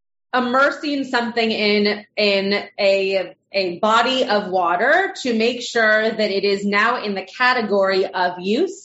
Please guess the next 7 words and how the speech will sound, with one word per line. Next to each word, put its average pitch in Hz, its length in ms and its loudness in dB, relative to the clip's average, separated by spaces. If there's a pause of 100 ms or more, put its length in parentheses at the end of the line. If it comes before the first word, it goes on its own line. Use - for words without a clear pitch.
(380)
but 240 180 0
it 247 140 2
does 240 160 0
not 269 340 0 (180)
kosher 254 520 0
the 202 200 0
item. 175 500 -4